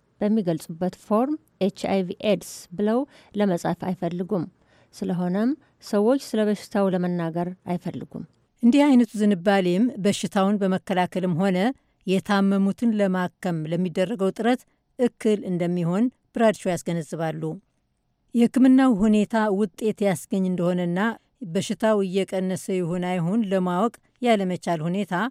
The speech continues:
Speaker 2: በሽታውን ለመከላከልም ሆነ ለማከም የሚደረገውን ጥረት ከባድ ስለሚያደርግ ያሳስበናል ብለዋል ብራድሾው።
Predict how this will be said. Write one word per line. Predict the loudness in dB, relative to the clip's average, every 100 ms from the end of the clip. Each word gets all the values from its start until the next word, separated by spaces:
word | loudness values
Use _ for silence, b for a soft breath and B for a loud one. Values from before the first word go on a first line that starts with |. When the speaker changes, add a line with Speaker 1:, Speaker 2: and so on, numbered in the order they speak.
| -8 _ _ _ -8
Speaker 2:
በሽታውን | -8 -6 -2 0 0
ለመከላከልም | -2 -4 -4 -4 -2 -4 -4 -2
ሆነ | -2 -2 0
ለማከም | 0 -2 -4 -6 -8 -6 -4
የሚደረገውን | 0 2 2 0 -2 -2 -4 -4
ጥረት | -4 -6
ከባድ | -4 -6 -4 -4 -4
ስለሚያደርግ | -4 -6 -4 -4 -4 -4 -6 -6 _ -6
ያሳስበናል | -4 0 -2 -2 -4 -2 0 0
ብለዋል | -2 -4 -2 -4 -8 _
ብራድሾው። | -4 -4 -4 -10